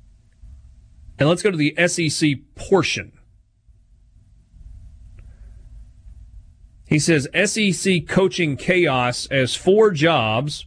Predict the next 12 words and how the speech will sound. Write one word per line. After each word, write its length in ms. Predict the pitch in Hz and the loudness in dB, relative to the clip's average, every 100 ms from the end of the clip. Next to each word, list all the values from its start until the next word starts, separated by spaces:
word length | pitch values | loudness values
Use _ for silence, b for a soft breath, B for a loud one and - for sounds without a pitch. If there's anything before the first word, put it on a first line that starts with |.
| 127 | -4
Vanderbilt, 460 | 113 127 131 135 | 0 2 2 2
Arkansas, 360 | 127 127 131 135 | 2 0 0 0
Ole 280 | 131 135 131 | 0 2 2
Miss, 260 | 131 131 | 2 0
and 140 | 127 127 | 0 2
yes, 260 | 135 - - | 0 -2 -4
Auburn, 840 | 170 226 277 165 127 135 170 175 - _ _ _ - | 0 4 4 4 2 2 0 -4 -8 _ _ _ -4
all 260 | 135 127 123 | 2 4 4
open. 360 | 151 156 117 95 b b | 4 2 0 -10 b b
So 160 | - 156 | -2 2
this 240 | 226 262 | 2 2
is 420 | 269 160 117 - | 0 0 -2 -10